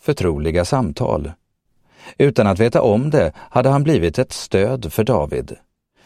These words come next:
Om han hade tröttnat på Davids eviga tjat om portugisen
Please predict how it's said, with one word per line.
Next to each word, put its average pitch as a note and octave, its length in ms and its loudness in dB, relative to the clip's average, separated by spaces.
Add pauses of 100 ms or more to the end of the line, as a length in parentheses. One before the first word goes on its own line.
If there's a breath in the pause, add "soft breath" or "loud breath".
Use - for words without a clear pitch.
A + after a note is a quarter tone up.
(160 loud breath)
Om - 380 0
han G2+ 120 4
hade G#2 200 2
tröttnat A#2+ 720 0
på G#2 160 4
Davids F2 580 2
eviga F2 420 0
tjat G2+ 440 0
om E2+ 240 -2
portugisen G#2 880 -2